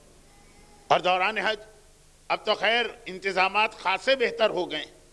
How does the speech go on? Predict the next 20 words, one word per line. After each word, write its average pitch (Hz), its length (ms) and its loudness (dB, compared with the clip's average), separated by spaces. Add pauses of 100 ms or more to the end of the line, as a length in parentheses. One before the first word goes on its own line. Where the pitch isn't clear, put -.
(400)
लेकिन 175 240 2
उसके 214 260 4
बावजूद 214 520 2 (800)
कुछ 196 200 4
और 208 240 6
ना 262 160 0
सही 202 320 0 (1000)
तो 156 80 2
इंसान 190 460 2
को 226 160 -2
टॉयलेट्स 214 600 0
या 233 80 4
बैतुल 196 360 0
खला 185 300 2
या 233 180 0
हम्माम 180 360 0
तो 220 160 0
जाना 180 300 2
ही 196 160 -6
जाना। 170 300 -2